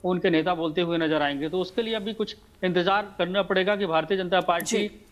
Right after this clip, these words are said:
Speaker 1: किस तरीके की जांच कराती। हो सकता है कि भारतीय जनता पार्टी की तरफ से ये बयान आए कि इस पूरे मामले की जांच कराने के बाद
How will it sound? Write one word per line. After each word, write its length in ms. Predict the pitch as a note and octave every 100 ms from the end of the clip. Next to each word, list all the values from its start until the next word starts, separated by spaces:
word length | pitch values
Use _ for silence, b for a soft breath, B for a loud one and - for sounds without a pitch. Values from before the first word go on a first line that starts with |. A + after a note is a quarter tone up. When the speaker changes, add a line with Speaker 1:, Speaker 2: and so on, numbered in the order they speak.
| _ -
Speaker 1:
किस 200 | G#3+ -
तरीके 320 | G#3+ G#3 A3
की 160 | - F#3+
जांच 260 | G3 F#3+
कराती। 320 | - F#3 F3+
हो 180 | F#3+ G#3+
सकता 240 | A#3 F#3 E3
है 60 |
कि 80 | D#3
भारतीय 320 | D3+ D#3+ G3+
जनता 220 | G3+ F#3+
पार्टी 260 | F#3+ F3+ G3
की 80 | F#3+
तरफ 200 | F#3 F3+
से 100 | G#3+
ये 60 |
बयान 320 | F#3 E3+ F3 F3
आए 120 | F#3+
कि 80 | G#3
इस 100 | F3
पूरे 220 | F3+ F3
मामले 280 | E3+ E3+ F3+
की 100 | E3+
जांच 200 | D#3+ D#3+
कराने 300 | E3 D#3+ D#3+
के 80 |
बाद 280 | D#3 D3+ A3+